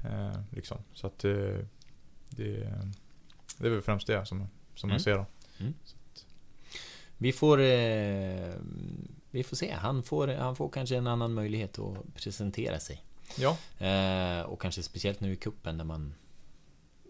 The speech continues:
Speaker 2: där man kommer behöva rotera och använda lite fler spelare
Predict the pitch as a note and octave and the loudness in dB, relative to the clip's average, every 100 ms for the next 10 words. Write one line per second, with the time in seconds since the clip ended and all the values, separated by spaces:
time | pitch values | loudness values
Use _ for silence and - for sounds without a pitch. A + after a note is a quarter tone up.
0 | - - - F2+ F2 - F2+ E2 F2 G#2 | -16 -8 -2 0 0 0 0 0 0 -2
1 | - F2 D#2 D2+ - - - G2+ F2+ G2+ | 0 0 0 -4 -10 -16 -8 -6 -4 -4
2 | - E2+ - - - - - - - - | -6 -8 -12 -16 -20 -18 -18 -14 -14 -12
3 | - - - - - - - - - F#2 | -14 -14 -16 -18 -18 -16 -16 -6 2 4
4 | F2+ E2 D#2+ - - D#2+ - D#2+ - - | 4 2 2 -2 -4 -4 -2 -4 -4 -6